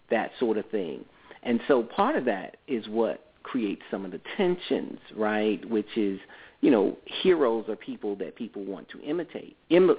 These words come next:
emulate. And in sport culture, these sort of iconic or, you know, quote, I'm putting in quotes, heroic figures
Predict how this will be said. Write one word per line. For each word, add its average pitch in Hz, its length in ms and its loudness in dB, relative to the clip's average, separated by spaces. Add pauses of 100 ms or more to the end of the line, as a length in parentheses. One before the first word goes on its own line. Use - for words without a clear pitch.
emulate. 127 560 2 (420)
And 113 240 -2
in 95 200 -6
sport - 320 -4
culture, - 540 -6 (1000)
these 131 240 4 (280)
sort 117 140 2
of 107 80 -4
iconic 113 580 -2
or, 76 400 0
you 104 100 -4
know, 73 140 -8
quote, 110 280 2
I'm 101 280 -4
putting 104 260 -2
in 85 140 -8
quotes, 101 320 4
heroic 98 400 4
figures 104 320 4